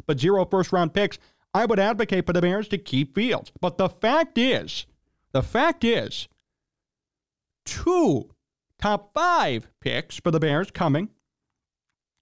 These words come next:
Definitely a new head coach, and now this report confirms everything, that if the Bears get rid of their quarterback, this vacancy is gonna become unbelievably attractive because that coach could come in,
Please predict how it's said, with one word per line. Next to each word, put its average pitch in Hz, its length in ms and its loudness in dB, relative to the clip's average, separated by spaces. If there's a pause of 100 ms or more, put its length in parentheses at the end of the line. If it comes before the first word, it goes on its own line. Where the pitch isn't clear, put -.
(1000)
Definitely 196 560 0
a 175 40 4
new 175 140 4
head 147 220 0
coach, 170 560 0
and 156 100 -2
now 185 180 0
this 175 180 0
report 151 460 0
confirms 160 720 0
everything, 160 680 0 (760)
that 160 540 0
if 165 180 -4
the 156 80 2
Bears 180 680 -2 (320)
get 170 140 0
rid 175 100 2
of 160 60 2
their 147 120 2
quarterback, 156 580 0
this - 340 0 (140)
vacancy 151 580 0
is 117 100 -4
gonna 156 120 -4
become 147 380 -2
unbelievably 151 800 2
attractive 202 580 -2
because 131 220 -2
that 139 200 -4
coach 196 280 -4
could 139 160 -6
come 240 200 0
in, 160 300 2